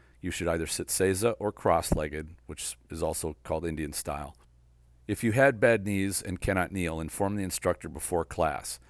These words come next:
and they will guide you to stay standing during demonstrations usually. I've not had to do this, but if I did, I would probably stand off to one side or out of the way as I stood while the other students knelt.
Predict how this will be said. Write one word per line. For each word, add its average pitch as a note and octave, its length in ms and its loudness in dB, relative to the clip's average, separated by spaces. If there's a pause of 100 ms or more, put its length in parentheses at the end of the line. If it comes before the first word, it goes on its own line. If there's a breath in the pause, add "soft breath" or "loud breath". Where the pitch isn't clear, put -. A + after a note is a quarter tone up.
(240 soft breath)
and F2 140 -8
they F#2 100 4
will G2 140 2
guide F2+ 320 4
you E2+ 160 -4
to - 140 -8
stay F2 260 0
standing F2 500 -2
during D#2+ 260 -6
demonstrations D2+ 840 -6
usually. C#2 380 -12 (880 soft breath)
I've G2+ 120 2
not A2+ 160 6
had A2 180 4
to F2+ 80 2
do F#2+ 180 2
this, D#2+ 260 -2
but E2 160 -2
if D#2 120 -6
I E2+ 120 0
did, F2+ 260 4
I E2 120 2
would E2 140 -2
probably F2 280 0
stand F2 340 -2
off F2 200 4
to F2 100 -4
one E2 200 -4
side E2 320 0
or D#2+ 100 -2
out E2 160 0
of D#2 60 -6
the D#2+ 80 -4
way D#2 360 -2 (240 soft breath)
as E2+ 180 -4
I E2 80 0
stood E2 400 0
while D2+ 200 0
the D2+ 120 -4
other D2 160 -4
students C#2 460 -8
knelt. C#2 320 -14